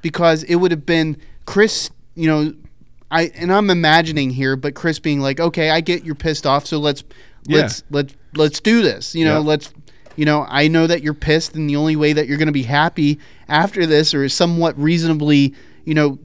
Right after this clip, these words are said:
Speaker 1: satisfied with this outcome is that if you knock my teeth out,"
Speaker 2: Yep.
Speaker 1: or whatever the case be,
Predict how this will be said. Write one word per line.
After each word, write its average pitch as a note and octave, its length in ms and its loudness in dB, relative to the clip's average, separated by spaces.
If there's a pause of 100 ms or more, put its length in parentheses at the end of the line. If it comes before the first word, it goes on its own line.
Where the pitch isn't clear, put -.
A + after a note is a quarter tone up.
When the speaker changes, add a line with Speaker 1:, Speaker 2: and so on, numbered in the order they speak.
(240)
Speaker 1:
satisfied D#3+ 800 2
with C#3 160 -2
this C#3+ 280 -4
outcome D3+ 540 2
is C3+ 100 -2
that C#3 220 2
if C#3 140 -8
you D#3 120 -4
knock D#3 380 -2
my D3 160 2
teeth A3 300 0
out," D3+ 180 4
Speaker 2:
Yep. B2+ 100 2
Speaker 1:
or C3 40 2
whatever C3+ 200 2
the C3+ 60 -4
case C3 280 -4
be, A2 220 -8